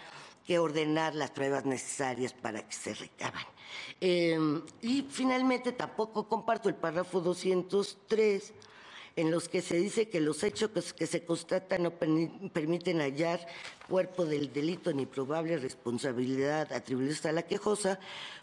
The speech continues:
pues desde mi óptica, en todo caso, la conducta deviene atípica, por no acreditarse que, de acuerdo con las circunstancias,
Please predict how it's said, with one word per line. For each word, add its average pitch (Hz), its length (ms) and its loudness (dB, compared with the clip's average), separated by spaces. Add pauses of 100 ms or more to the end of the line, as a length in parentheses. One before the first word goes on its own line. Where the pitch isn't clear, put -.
(120)
pues 156 180 0
desde 160 280 2
mi 165 200 4
óptica, 208 460 0
en 143 120 2
todo 165 320 0
caso, 175 440 0 (380)
la 269 240 2
conducta 180 760 0
deviene 185 600 2 (140)
atípica, - 840 -4 (560)
por 170 160 2
no 180 140 4
acreditarse 214 960 0
que, 147 140 2
de 127 100 0
acuerdo 156 460 0
con 180 120 2
las 175 140 2
circunstancias, 180 1040 -2